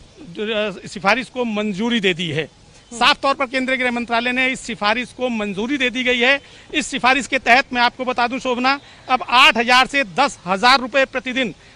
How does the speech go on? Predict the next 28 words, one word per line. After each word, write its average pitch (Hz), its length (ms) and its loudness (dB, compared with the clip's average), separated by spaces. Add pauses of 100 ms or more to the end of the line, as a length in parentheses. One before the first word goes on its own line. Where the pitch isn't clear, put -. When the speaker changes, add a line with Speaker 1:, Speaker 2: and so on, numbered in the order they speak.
(140)
Speaker 1:
आइसोलेशन 262 600 0
बेड 226 300 2
के 226 140 -2
लिए, 175 240 -6 (560)
तेरह 285 240 8
हजार 277 300 6
से 285 160 2
पन्द्रह 269 480 4
हजार 269 300 8
रुपए 285 340 6 (360)
आईसीयू 277 500 2
बिना 262 260 0
वेंटिलेटर 254 540 -2
के 262 260 0
per 247 260 -2
day, 226 160 0 (680)
पन्द्रह 302 280 2
हजार 285 260 6
से 294 180 -2
अठारह 277 480 0
हजार 269 220 2
रुपए 277 360 0 (400)
आईसीयू 285 360 2
वेंटिलेटर 269 500 -2
के 254 120 -4
साथ 247 220 2 (240)
per 262 140 2
day। 240 140 2